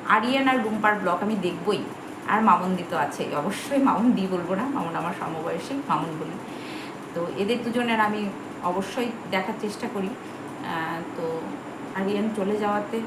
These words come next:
সত্যি আমার ভীষণ, ভীষণ খারাপ লেগেছে, যেরকম একটা তরতাজা ছেলে চলে গেল। তো আরিয়ান যেখানেই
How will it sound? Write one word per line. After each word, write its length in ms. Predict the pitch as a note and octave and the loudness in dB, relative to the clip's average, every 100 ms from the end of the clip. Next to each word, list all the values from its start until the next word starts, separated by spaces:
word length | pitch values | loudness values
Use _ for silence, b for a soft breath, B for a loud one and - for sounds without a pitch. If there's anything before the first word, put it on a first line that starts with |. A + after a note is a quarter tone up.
| - | -6
সত্যি 320 | G3 F#3 - A3 | -8 -8 -2 0
আমার 220 | G3 G#3 - | 0 -2 -4
ভীষণ, 360 | F#3+ - A#3 B3 - - - - - | -6 -2 0 0 -2 -6 -10 -10 -8
ভীষণ 380 | G3+ G#3 D#4+ D#4 | -6 0 4 4
খারাপ 200 | B3 G#3 G3+ | 6 4 2
লেগেছে, 420 | F#3 F#3 - A3+ | 0 -2 -2 -4
যেরকম 300 | G3+ F#3+ G#3 | 0 -2 0
একটা 200 | G#3+ G#3+ G#3+ | -2 -2 -2
তরতাজা 460 | G#3 G3+ G#3+ A3 A3 | -2 -2 -4 -2 -2
ছেলে 220 | - A3 G#3+ | -2 -4 -2
চলে 200 | A3+ A3+ | 0 0
গেল। 180 | A3+ G#3 F#3+ - - - - - - - - - - | 0 -2 -4 -8 -12 -10 -10 -10 -12 -12 -12 -10 -2
তো 60 | A3+ | 2
আরিয়ান 360 | G#3 G#3 G#3 | 2 2 0
যেখানেই 400 | G#3 G3+ G#3+ G#3+ | -2 -2 -4 -4